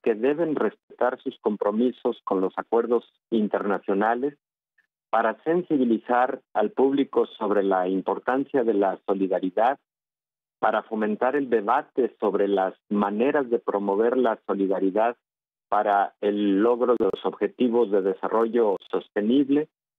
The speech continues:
y para actuar y buscar nuevas iniciativas para la erradicación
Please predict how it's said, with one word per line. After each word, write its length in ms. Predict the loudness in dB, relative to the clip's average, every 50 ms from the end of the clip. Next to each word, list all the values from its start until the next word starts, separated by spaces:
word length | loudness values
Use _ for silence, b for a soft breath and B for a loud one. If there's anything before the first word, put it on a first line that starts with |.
| _ _ _ _ _ _
y 280 | 2 2 4 4 2 2
para 300 | 2 0 0 2 0 0
actuar 540 | -2 -4 _ 0 0 2 2 0 -4 -8 -12 _ _ _ _ -2
y 140 | -2 -2
buscar 600 | 0 -2 -4 -6 -6 -2 0 0 0 0 -2 -6 -8 _
nuevas 440 | -6 -2 0 0 0 2 0 -2 -4 -4 -4
iniciativas 760 | -2 -2 -2 -2 -2 -4 -4 -2 0 0 2 2 2 0 -2 -6 _ _ _ _ _ _ _ _ _ _ _
para 240 | -2 0 0 2 0
la 400 | 2 2 2 2 2 0 -2 -4 _
erradicación 840 | -2 0 0 0 0 -2 -2 -2 -2 -4 -4 -2 _ 0 0 0